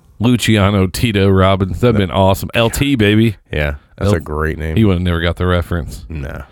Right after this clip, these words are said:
Speaker 1: So, uh, that was, uh, some sad news that we had today. John Singleton, his
Speaker 2: Yeah.
Speaker 1: family's obviously in our prayers 'cause, uh, I, I mean,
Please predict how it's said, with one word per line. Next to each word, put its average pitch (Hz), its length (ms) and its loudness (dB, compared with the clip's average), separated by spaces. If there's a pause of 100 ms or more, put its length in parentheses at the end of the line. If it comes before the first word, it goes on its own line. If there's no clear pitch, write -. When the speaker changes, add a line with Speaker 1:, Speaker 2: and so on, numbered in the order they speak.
(340)
Speaker 1:
So, 107 320 2
uh, 64 100 0
that 147 180 2
was, 160 220 0
uh, 120 160 2
some 110 200 -2
sad 107 280 0
news 101 180 2
that 101 140 2
we 98 80 2
had 98 120 2
today. 95 220 0
John 92 260 0
Singleton, 95 540 0
his 87 140 -2
Speaker 2:
Yeah. 85 100 2
Speaker 1:
family's 90 300 0
obviously 85 340 -2
in 85 60 -2
our 87 80 -2
prayers 90 400 -2
'cause, 90 240 -4
uh, 87 240 -2
I, 90 320 -2
I - 20 -2
mean, 90 300 -4